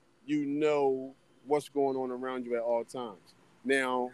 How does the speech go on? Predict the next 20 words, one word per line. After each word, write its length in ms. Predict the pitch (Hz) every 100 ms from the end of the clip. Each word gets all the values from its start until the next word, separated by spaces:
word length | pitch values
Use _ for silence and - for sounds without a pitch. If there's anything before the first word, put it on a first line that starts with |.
| -
if, 120 | 120 - -
now 220 | 131 127 120
with 260 | 123 127
women, 480 | 120 185 175 143 135 - - - - - - - - - - - - -
it's 220 | 160 -
just, 460 | 170 160 156 - -
it's 160 | 165 -
just 260 | 170 151
simple. 360 | 208 226 - 123
Like, 260 | 127 127 131
okay, 520 | 139 143 135 127 131 - _ - 120
I 80 |
don't 240 | 131 135 123
argue, 540 | 135 143 127 139 135
I 80 | 127
don't 160 | 131 127
raise 240 | 135 131
my 180 | 123 120
voice, 540 | 113 135 135 127 -
and 360 | 123 113 110 107